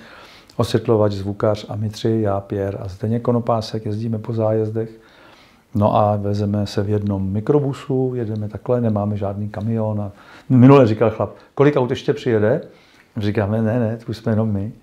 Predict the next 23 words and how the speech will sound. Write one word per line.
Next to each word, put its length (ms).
A 440
já 100
jsem 200
seděl 280
kdysi 260
v 60
grantové 340
komisi 340
Ministerstva 540
kultury, 520
za, 120
ještě 260
za 100
nějakých 380
starých 320
dob 360
jsem 400
ku 80
podivu 340
byl 160
v 60
grantové 420
komisi, 480